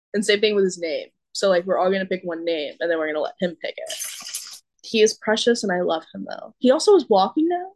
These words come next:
which is really exciting, 'cause we weren't sure if he was gonna walk, um, but he's walking.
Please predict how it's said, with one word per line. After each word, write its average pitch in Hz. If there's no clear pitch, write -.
which 254
is 302
really 320
exciting, 339
'cause 247
we 247
weren't 262
sure 226
if 226
he 220
was 202
gonna 190
walk, 175
um, 156
but 175
he's 214
walking. 175